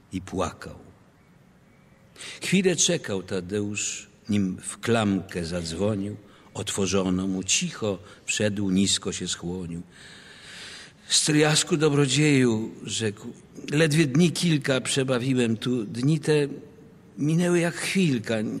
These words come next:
Nie miałem czasu z twoim domem się nacieszyć i z tobą, a odjeżdżać muszę. Muszę śpieszyć, zaraz dzisiaj, stryjaszku, a jutro najdalej.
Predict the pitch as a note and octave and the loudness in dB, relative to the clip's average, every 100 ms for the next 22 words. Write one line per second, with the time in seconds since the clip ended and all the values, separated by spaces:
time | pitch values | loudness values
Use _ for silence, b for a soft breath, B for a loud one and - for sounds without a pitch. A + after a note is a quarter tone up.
0 | B B B B C#3+ E3+ F#3+ F3 D3+ F3+ | B B B B -4 0 2 4 4 4
1 | E3 - B2+ - C#3 C3+ C3 B2+ B2+ - | 4 2 2 2 2 2 4 2 0 -6
2 | - - A2+ C#3 C3 A#2 A2+ - A#2 A2+ | -14 -14 0 4 4 4 2 0 0 0
3 | - C3 B2+ A2 G2 - - B B B | 0 2 2 0 -2 -6 -10 B B B
4 | B B - - - E3 C#3 A2+ A2+ A2 | B B -2 2 4 6 4 6 4 4
5 | B2 C3+ C#3 C3+ C3+ C#3+ B2+ F#2 E2 F#2 | 2 2 2 2 4 4 4 2 0 0
6 | F2 - - - A2+ G2 F2+ - E2+ G2 | -2 -2 -4 -2 0 0 0 -6 -4 2
7 | F3 E3+ D#3 - - D#3 B2 A#2 G2 F#2+ | 2 2 0 -2 -2 -2 -2 -2 -6 -8
8 | G2+ C#3+ A#2+ G2+ G#2 C3 G#2+ F#2+ E2+ - | 0 0 2 0 -2 -4 -4 -4 -6 -8
9 | - A#2+ G#2 G2 - F#2+ B B B C#3+ | -8 -4 -2 -4 -6 -10 B B B 2
10 | F3 E3+ F3 F#3+ E3 C3 G2 F#2 | 4 4 4 4 2 2 2 -2